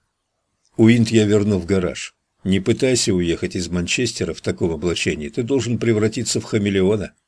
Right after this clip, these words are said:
приятель». «Как долго я могу здесь пробыть?» спросил Ричардс. «Я полностью у него в руках», подумал он. Но с другой стороны, что он мог сделать в одиночку?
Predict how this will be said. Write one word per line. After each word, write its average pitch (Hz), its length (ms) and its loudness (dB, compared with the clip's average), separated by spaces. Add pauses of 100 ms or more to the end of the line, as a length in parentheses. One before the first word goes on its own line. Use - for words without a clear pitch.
(120)
приятель». 76 640 -4 (1300)
«Как 92 200 2
долго 98 300 2
я 92 180 2
могу 92 280 0
здесь 90 240 -4
пробыть?» 92 420 -2
спросил - 480 -6
Ричардс. 80 520 -8 (680)
«Я 90 400 4 (180)
полностью 90 680 0 (240)
у 92 80 -2
него 92 320 2
в 82 60 -6
руках», 95 380 -2
подумал 80 440 -6
он. 73 140 -8 (280)
Но 101 100 0
с 95 80 0
другой 104 320 2
стороны, 82 540 -6
что - 320 -2
он 90 100 0
мог 85 180 -4
сделать 80 360 -6
в 87 60 -8
одиночку? 82 480 -10